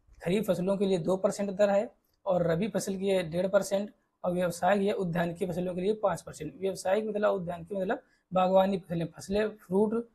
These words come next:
और वो मसाले वाले जो फस-, फसलें हैं उनके लिए पाँच परसेंट दर है और रबी फसलों के लिए डेढ़ परसेंट और खरीफ फसलों के लिए दो परसेंट। तो हमें इसमें main, main point ये याद रखना है कि हमारे जो exam में पूछे जाते हैं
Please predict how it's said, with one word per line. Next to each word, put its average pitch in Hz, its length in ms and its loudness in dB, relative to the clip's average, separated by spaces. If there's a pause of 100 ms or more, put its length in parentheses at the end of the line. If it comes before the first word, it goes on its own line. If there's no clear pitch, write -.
(180)
और 180 220 6
वो 175 220 0
मसाले 170 440 0
वाले 190 220 6
जो 185 80 -2
फस-, - 360 -4
फसलें 175 280 -4
हैं 196 100 2
उनके 190 280 -4
लिए 175 120 -4
पाँच 170 280 -6
परसेंट 190 400 -2
दर 196 140 6
है 196 200 0 (360)
और 170 280 0
रबी 180 160 0
फसलों 180 320 -4
के 180 100 -6
लिए 165 100 -4
डेढ़ 170 200 -2
परसेंट 190 360 0
और 185 240 0 (300)
खरीफ 180 220 -2
फसलों 175 260 -2
के 180 60 0
लिए 233 100 2
दो 185 200 4
परसेंट। 143 360 -2 (1160)
तो 202 60 4
हमें 208 160 4
इसमें 214 260 0
main, 208 200 2
main 214 180 0
point 196 220 2
ये 196 200 6
याद 190 200 8
रखना 180 280 0
है 175 100 -4 (220)
कि 214 180 -2
हमारे 180 220 -2
जो 190 100 -2
exam 185 220 -2
में 185 140 -2
पूछे 175 260 -4
जाते 185 240 4
हैं 180 200 -4